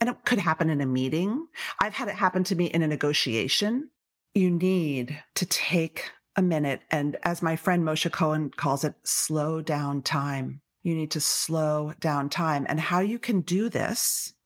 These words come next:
depending on the severity of your attack, is to breathe and try to breathe into your belly. Now, if your chest is that tight, you could focus on your heart,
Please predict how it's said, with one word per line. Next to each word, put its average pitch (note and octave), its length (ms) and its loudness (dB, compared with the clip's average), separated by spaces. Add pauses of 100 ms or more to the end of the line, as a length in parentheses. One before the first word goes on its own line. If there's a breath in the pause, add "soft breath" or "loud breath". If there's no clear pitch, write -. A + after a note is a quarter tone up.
(120)
depending B3+ 380 0
on F#3 80 0
the D#3 80 -2
severity C#3+ 520 -2
of C3 120 -4
your D#3+ 120 -2
attack, D3 540 -4 (180)
is - 200 0
to F3 120 -2
breathe D#3 720 -4 (200)
and D#3 180 0 (140)
try G#3 520 0
to A#3+ 100 -2
breathe D3+ 500 -4
into C#3+ 320 -2
your C3+ 140 -4
belly. C3+ 560 -4 (240)
Now, F#3 360 4
if G3+ 120 0
your G#3+ 100 -2
chest - 380 -2
is F3+ 100 -2
that - 240 0
tight, G3+ 440 -4 (240)
you G#3+ 100 -2
could - 180 -4
focus E3 360 -2
on D#3+ 140 -2
your C#3+ 140 -6
heart, - 720 -6